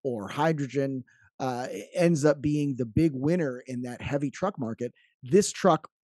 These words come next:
on that same assembly line with very minor changes can still meet those needs and, and kind of come to market. And they've designed this not for the fuel, they've designed this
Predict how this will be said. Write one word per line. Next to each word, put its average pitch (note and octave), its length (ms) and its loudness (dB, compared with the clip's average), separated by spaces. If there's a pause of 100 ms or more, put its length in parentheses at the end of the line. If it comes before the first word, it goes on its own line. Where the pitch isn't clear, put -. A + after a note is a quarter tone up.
(200)
on D#3+ 200 2
that D#3+ 200 0
same F#3 320 2
assembly F#3 400 -2
line C#3 260 -6
with A#2 140 -6 (180)
very F3+ 320 4
minor D3 400 0
changes B2 560 -2 (320)
can C#3+ 180 2
still D#3+ 480 0 (840)
meet D#3+ 380 6
those C#3 320 0
needs C3 460 -2
and, A#2 400 -4
and A#2 320 -6 (540)
kind C3+ 200 0
of A#2 140 -6 (360)
come C#3+ 200 -2
to C3 80 -2
market. C#3 360 -4 (280)
And E3 160 2
they've D3 260 0
designed D3 600 -2
this C#3 360 -4 (340)
not F#3+ 400 0 (640)
for G3+ 440 10
the C4 280 6
fuel, C4+ 680 -2 (540)
they've F#3 300 4
designed D#3 460 -2
this D3+ 260 -4